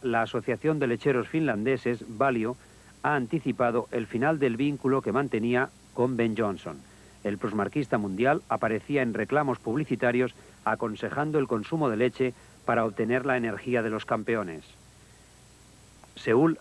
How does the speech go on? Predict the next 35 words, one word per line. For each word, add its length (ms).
ha 80
representado 640
el 80
final 300
de 80
la 100
carrera 320
del 140
hombre 220
más 140
rápido 380
del 100
mundo, 360
título 340
que 100
conservará 520
para 200
siempre 460
Ben 340
Johnson 520
allá 260
donde 240
se 140
dirija. 400
Estos 320
juegos 460
estarán 420
permanentemente 800
ligados 380
a 40
su 140
nombre, 360
pero 200
por 180
desgracia, 580